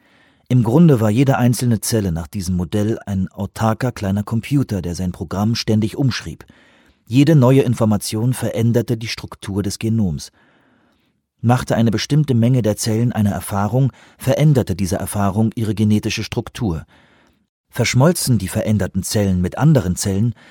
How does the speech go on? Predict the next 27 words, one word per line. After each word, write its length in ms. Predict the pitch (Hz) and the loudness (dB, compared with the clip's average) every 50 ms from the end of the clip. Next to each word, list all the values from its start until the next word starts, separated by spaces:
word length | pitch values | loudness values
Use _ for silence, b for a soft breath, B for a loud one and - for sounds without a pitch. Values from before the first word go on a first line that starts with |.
| B B - | B B 0
gaben 240 | 113 117 127 143 | 2 2 4 4
sie 140 | 143 131 151 | 2 2 0
die 80 | 135 127 | 0 2
neuen 320 | 120 113 110 123 131 131 | 4 4 6 4 4 2
Informationen 760 | - 127 - 127 120 113 101 - - 110 107 107 113 120 117 | 2 0 0 2 2 2 0 0 0 2 2 4 4 2 2
weiter, 380 | 127 135 131 110 - 95 80 73 B B B B B B | 2 2 2 2 -2 -4 -6 -8 B B B B B B
und 160 | - 113 107 92 | -4 -4 -2 -2
die 100 | 107 95 | 0 0
D 140 | 104 101 | 2 4
N 140 | 95 92 95 | 4 4 2
A 180 | - 104 101 98 | 2 0 0 0
der 140 | 98 - 90 | 0 0 2
anderen 540 | 101 107 110 107 113 107 120 127 131 127 | 2 2 4 4 4 2 2 2 2 2
glich 200 | 110 117 123 - | 0 -2 -4 -4
sich 180 | - - 135 - | -4 -6 -4 -4
entsprechend 560 | - 120 - - - 123 120 - 135 - - | -4 -4 -6 -4 -4 -6 -4 -2 -4 -6 -4
an. 220 | - 131 139 131 b b b b b b b b b b b b b b b | -4 -4 -4 -4 b b b b b b b b b b b b b b b
Auf 160 | b - 110 - | b -8 -6 -2
diese 320 | 147 160 160 139 160 123 | -2 -2 2 2 2 4
Weise 300 | 123 123 131 131 101 117 | 4 4 4 4 2 2
lernte 380 | 107 101 101 107 120 131 - 143 | 4 4 4 4 4 4 2 2
das 180 | 135 123 - | 0 0 0
Kollektiv 720 | - - 120 113 101 - _ - 120 123 131 123 - - | 0 2 2 2 2 0 _ -4 -2 -2 -2 -2 -2 0
nicht 300 | 127 131 127 - - _ | 0 0 0 0 -2 _
nur 120 | 120 110 101 | 0 0 0
ständig 420 | - - 117 113 101 92 87 - | 0 0 0 0 2 0 -2 -6
dazu, 500 | - 85 80 - - - 107 131 147 | -8 -8 -8 -8 -8 -6 -6 -6 -6